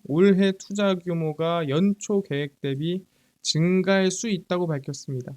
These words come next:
그러니까 돈을 더 투자할 수도 있습니다라고 얘기를 한 거죠. 근데 이게 왜 문제냐?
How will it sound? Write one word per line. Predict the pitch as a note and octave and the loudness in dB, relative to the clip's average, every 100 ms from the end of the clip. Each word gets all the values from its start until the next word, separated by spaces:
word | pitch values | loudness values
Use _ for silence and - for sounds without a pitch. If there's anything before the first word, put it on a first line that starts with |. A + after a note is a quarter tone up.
| - _ _ | -18 _ _
그러니까 | G3+ G3 | -2 2
돈을 | F3+ A3+ C4 G#3 | 4 4 4 0
더 | D3 E3+ F#3 | 0 -2 -2
투자할 | - B3 B3+ A#3 | -8 -2 0 0
수도 | - A#3+ | -6 -4
있습니다라고 | F3 - - A3 G#3+ G3 F#3+ F#3 F3 E3+ | -4 -4 -8 -4 -2 0 2 0 -2 -2
얘기를 | C#3 C#3+ D#3 D#3+ | -4 -4 -6 -4
한 | A#3+ A#3+ | -6 -4
거죠. | A3 - C3 - _ _ _ | -4 -6 -10 -12 _ _ _
근데 | F#3+ | -2
이게 | F3+ | 0
왜 | G#3+ G#3+ | 2 2
문제냐? | F3 D#3 D3+ D3 C#3+ D3 | 4 2 0 0 -2 -4